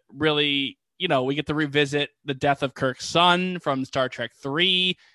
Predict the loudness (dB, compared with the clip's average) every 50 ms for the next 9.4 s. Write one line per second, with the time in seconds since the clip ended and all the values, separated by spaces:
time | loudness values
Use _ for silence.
0 | _ _ -8 -4 -2 -2 -2 -2 0 0 0 0 0 0 -4 -6 -4 0 0 0
1 | 0 0 -4 -2 -2 -2 0 0 -2 -2 -4 -4 -8 -8 -4 -2 -2 0 0 -2
2 | -4 -4 -6 -2 2 4 6 6 6 6 4 2 0 -4 -4 -4 -4 -2 -2 0
3 | 0 0 0 0 0 -2 -4 -4 0 0 0 0 0 0 -2 -2 -2 -2 -6 -14
4 | -18 -20 _ -20 -20 -8 _ 0 2 2 2 2 4 2 2 2 0 _ _ _
5 | _ _ _ _ _ 0 0 0 2 4 4 4 6 6 4 4 4 2 2 2
6 | 2 2 0 0 0 0 0 0 2 2 2 2 2 2 2 0 0 -2 -2 2
7 | 4 6 6 6 4 2 0 2 2 2 2 2 2 2 2 2 2 0 0 0
8 | 2 2 0 0 2 2 4 4 4 2 2 0 0 0 -2 -4 -4 0 4 6
9 | 6 6 4 0 -4 -6 -8 -12